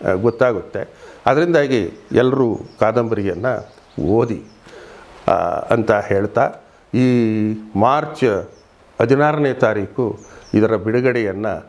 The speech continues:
ರವೀಂದ್ರ ಕಲಾಕ್ಷೇತ್ರದಲ್ಲಿ ಇಟ್ಕೊಂಡಿದ್ದೇವೆ. ಆ ರವೀಂದ್ರ ಕ್ಷೇತ್ರ, ಕಲಾಕ್ಷೇತ್ರದಲ್ಲಿ ನಾನು ಈ ಕಾದಂಬರಿಯ ಬಗ್ಗೆ ಹೆಚ್ಚು, ಇನ್ನಷ್ಟು ಹೆಚ್ಚು ವಿಸ್ತೃತವಾಗಿ ನಾನು, ಆ, ಮಾತನಾಡ್ತೇನೆ. ನೀವೆಲ್ಲರೂ ಬನ್ನಿ, ಈ ಕಾದಂಬರಿಯನ್ನ ಓದಿ,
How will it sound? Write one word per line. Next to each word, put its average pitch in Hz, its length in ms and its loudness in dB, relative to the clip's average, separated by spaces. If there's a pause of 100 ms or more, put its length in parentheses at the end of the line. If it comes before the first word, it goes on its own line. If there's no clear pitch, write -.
(100)
ರವೀಂದ್ರ 131 420 0
ಕಲಾಕ್ಷೇತ್ರದಲ್ಲಿ 92 880 -4
ಇಟ್ಕೊಂಡಿದ್ದೇವೆ. 104 680 -2 (440)
ಆ 98 240 2
ರವೀಂದ್ರ 131 380 2
ಕ್ಷೇತ್ರ, 107 380 -2 (140)
ಕಲಾಕ್ಷೇತ್ರದಲ್ಲಿ 107 840 -2
ನಾನು 139 340 0
ಈ 147 140 -2
ಕಾದಂಬರಿಯ 110 560 -6
ಬಗ್ಗೆ 131 320 -2
ಹೆಚ್ಚು, 139 520 0
ಇನ್ನಷ್ಟು 165 500 -4
ಹೆಚ್ಚು 123 460 -6 (340)
ವಿಸ್ತೃತವಾಗಿ 127 880 0 (340)
ನಾನು, 104 340 0 (440)
ಆ, 85 220 0 (120)
ಮಾತನಾಡ್ತೇನೆ. 117 880 -2 (400)
ನೀವೆಲ್ಲರೂ 127 800 0 (320)
ಬನ್ನಿ, 117 420 -2 (320)
ಈ 113 160 2
ಕಾದಂಬರಿಯನ್ನ 107 720 -2 (560)
ಓದಿ, 117 380 0